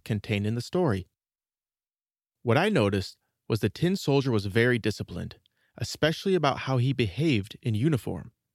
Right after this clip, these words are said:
That is a great attribute for a man to have, especially a soldier. But he seemed so intent on not embarrassing himself,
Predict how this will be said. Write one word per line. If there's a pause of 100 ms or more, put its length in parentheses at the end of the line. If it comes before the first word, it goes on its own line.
(420)
That
is
a
great
attribute
for
a
man
to
have, (220)
especially
a
soldier. (680)
But
he
seemed
so
intent (300)
on
not
embarrassing
himself,